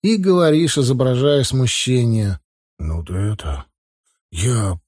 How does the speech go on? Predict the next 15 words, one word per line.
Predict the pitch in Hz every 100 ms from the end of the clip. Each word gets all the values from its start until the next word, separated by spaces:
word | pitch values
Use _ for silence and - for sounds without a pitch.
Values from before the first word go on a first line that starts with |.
| _
помогу». | 90 98 92 80 71 - _ _ _ _ _ _ _ _ _ _
«Да, | - 135 196 113
помогу, | 156 196 226 202 98 - -
если | 113 180 160 151
сама | 170 202 254
не | 165
решишься, | 156 151 - 113 - 92
толкну | 175 - 139 101
под | 110 -
поезд». | 113 92 76 - - - _ _ 190
«Ну | 214 214 202
а |
что | - - 180
тут | 101 -
такого? | 95 80 90 78 73